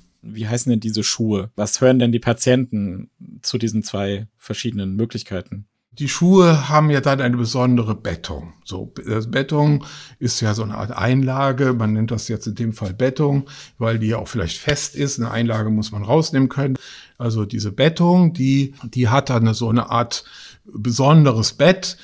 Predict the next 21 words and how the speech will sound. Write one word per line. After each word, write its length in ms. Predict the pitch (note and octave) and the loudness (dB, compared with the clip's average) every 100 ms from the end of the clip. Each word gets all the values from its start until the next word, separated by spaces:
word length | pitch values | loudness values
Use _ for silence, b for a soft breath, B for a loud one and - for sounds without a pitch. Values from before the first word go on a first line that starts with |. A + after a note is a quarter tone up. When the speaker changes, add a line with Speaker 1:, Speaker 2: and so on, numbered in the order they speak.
| B B | B B
Speaker 2:
was 400 | B2 B2+ - - | -2 0 0 -2
jetzt 360 | B2+ B2 A#2 - | -2 -2 -2 -4
an 120 | A#2 | -2
bestimmten 400 | A2 - D#3+ D3+ | -2 0 2 2
Stellen 440 | C3 - A#2 A2 G#2+ | 0 0 2 2 0
stützt 460 | - F3+ E3+ - | 2 2 4 2
und 100 | C3 | -2
anderen 480 | - A#2+ B2+ A#2 G#2 | 0 2 4 4 2
weniger. 400 | G#2+ A2 G2+ F#2+ | 2 2 2 -2
Und 120 | F#2 | -2
wenn 80 | G#2+ | -2
das 260 | B2 A2 - | -2 -2 -2
sehr 380 | D3+ F#3 F3 | 2 6 6
detailliert 520 | D3 C#3 - B2+ C3 B2+ | 4 0 -2 0 -2 0
ausgearbeitet 920 | B2 E3 - C#3 D3+ D3+ D3 C#3 C3+ | 0 2 0 0 2 2 2 0 -2
ist, 260 | C3+ - | -4 -2
nennt 180 | B2 A#2+ | 0 2
man 120 | A#2+ | 2
das 240 | A2 A2 - | 0 -2 -4
diabetesadaptierte 1200 | C#3 C3 C3 B2+ C3+ - A#2+ A#2+ A2+ - A2+ A2 | -2 -2 -2 -4 -4 -6 -2 -2 -4 -4 -4 -4
Fußbettung. 800 | - A2 G#2+ - E2 - E2 D2+ | -4 -2 -2 -6 -10 -10 -12 -12